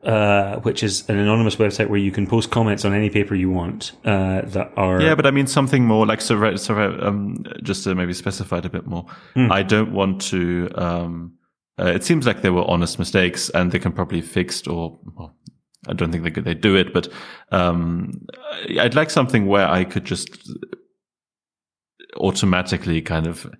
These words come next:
Speaker 2: ideally, like, I'd, I'd have something where you have the, the website with the paper, and then you could click something like,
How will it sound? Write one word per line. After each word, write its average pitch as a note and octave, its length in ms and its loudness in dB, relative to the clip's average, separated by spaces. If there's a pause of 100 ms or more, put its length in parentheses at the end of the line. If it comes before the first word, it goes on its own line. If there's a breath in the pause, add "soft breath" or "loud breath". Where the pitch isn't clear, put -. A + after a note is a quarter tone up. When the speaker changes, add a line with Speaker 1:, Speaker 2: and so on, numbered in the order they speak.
(180 loud breath)
Speaker 2:
ideally, F#2+ 420 4
like, D#2+ 240 -2
I'd, E2+ 240 -2
I'd F2 180 2
have F2+ 160 0
something F#2 300 0
where F2 120 0
you F2+ 100 0
have E2+ 160 -2
the, E2 120 0
the E2 220 -4
website F#2 720 -4
with E2+ 160 -4
the A#2 60 -10
paper, G#2 360 -2 (420 loud breath)
and F#2 140 0
then F2 180 2
you E2+ 120 -2
could - 240 -4
click G2 200 0
something F2 360 0
like, E2 260 -2